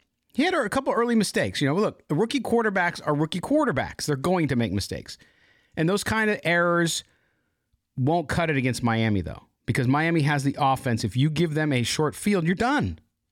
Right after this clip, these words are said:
Now, before you start saying, "Well, the Dolphins, they don't beat anybody." Well, the Raiders are not exactly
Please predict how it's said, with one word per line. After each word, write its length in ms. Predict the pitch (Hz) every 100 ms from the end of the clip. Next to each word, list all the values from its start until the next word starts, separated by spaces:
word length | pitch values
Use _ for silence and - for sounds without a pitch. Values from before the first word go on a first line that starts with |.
| _ _ _ _ _ _ _ _ _ _ -
Now, 360 | 180 240 240 233
before 280 | 233 247
you 100 | 233
start 220 | 214 214 -
saying, 220 | 190 190
"Well, 220 | 165 151
the 80 | 143
Dolphins, 400 | 131 127 131 120
they 80 | 120
don't 160 | 113
beat 160 | 113 107
anybody." 400 | 107 92 76 107
Well, 200 | 156 131
the 100 | 139
Raiders 460 | 175 196 165 143
are 140 | 151 143
not 220 | 143 139
exactly 720 | 120 135 131 - 123 117 107